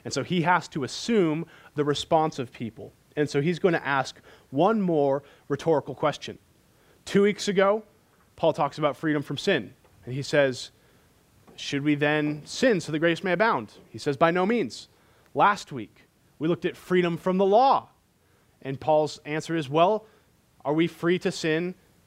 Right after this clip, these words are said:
because the law is destroyed?" And his answer is, "By no means." And now, after talking about freedom from the law, he's going to assume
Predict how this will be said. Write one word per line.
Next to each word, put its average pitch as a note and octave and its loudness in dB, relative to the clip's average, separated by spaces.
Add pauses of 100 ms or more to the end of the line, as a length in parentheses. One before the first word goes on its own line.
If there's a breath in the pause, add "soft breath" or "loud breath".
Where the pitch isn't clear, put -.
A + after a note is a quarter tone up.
because D#3+ 0
the F#3 -2
law A3+ 4
is A#3 -2
destroyed?" G2+ -12 (200)
And C3+ -8
his D3 -4
answer F3+ 0
is, C#3+ -2
"By F3 4
no F3+ 0
means." F#3+ 0 (300 soft breath)
And D3 -2
now, F#3 2
after E3 -6
talking E3 -4
about C#3 -2
freedom E3 -2
from D#3 -6
the B2+ -2
law, D3 0 (200 loud breath)
he's F3 -4
going E3+ 0
to E3 -6
assume F3 0